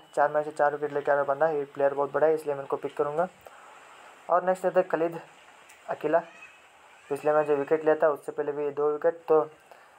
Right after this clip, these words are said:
ये player बहुत बड़ा है तो इसलिए मैं इनको साथ जा रहा हूँ। ये मैं चार bowlers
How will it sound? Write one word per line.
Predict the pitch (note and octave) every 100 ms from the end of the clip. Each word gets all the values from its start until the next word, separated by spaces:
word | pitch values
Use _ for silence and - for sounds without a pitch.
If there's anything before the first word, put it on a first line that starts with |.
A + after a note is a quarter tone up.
| _ -
ये | E3
player | E3 E3
बहुत | D#3 D#3+ D#3+
बड़ा | D#3+
है |
तो | D#3+ E3+
इसलिए | D3 D3
मैं | C#3+
इनको | C#3 C#3+
साथ | D3 C#3+
जा | C#3+
रहा | D#3
हूँ। | D3+
ये | C#3+ C#3+
मैं | C#3+
चार | C#3 C#3+ D3
bowlers | C#3 C#3+ D#3+ D#3+